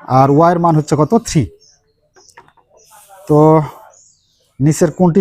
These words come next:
সমীকরণের সমাধান হবে? এগারো আর তিন, এই যে ঘ নাম্বারটা সঠিক উত্তর। এক্স এর মান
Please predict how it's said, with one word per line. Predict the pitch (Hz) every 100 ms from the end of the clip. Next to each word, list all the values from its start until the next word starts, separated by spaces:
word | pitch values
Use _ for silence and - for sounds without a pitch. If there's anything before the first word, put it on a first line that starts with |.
| -
সমীকরণের | 170 151 156 156 156 147 -
সমাধান | - 147 135 131
হবে? | 151 240 _ _ _ _ _ _ _ _
এগারো | 143 147 156 180 226 147
আর | 131 -
তিন, | 151 113 104 -
এই | 131
যে | 117
ঘ | 131 156
নাম্বারটা | 143 131 - 185 214 - - -
সঠিক | 143 123 117
উত্তর। | - 87 - _ _ _ _ _ _ _ _ _ _ 143
এক্স | - 160
এর |
মান | 151